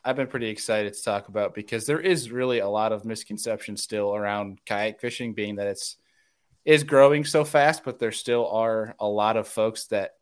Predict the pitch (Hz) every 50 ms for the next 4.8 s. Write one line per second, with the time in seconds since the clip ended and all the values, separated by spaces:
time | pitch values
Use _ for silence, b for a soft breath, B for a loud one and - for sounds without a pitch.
0 | _ _ _ _ 117 110 104 92 104 101 98 - - - 104 107 110 120 - -
1 | 139 139 147 156 165 165 - _ _ _ _ _ _ _ - 123 117 110 - -
2 | 127 120 123 - - - 131 123 123 120 120 120 107 123 120 120 113 104 98 107
3 | 113 110 - - 120 123 131 127 - - 110 - - 110 107 104 - - 107 -
4 | - 113 107 104 107 107 104 101 98 92 - 110 98 - - - -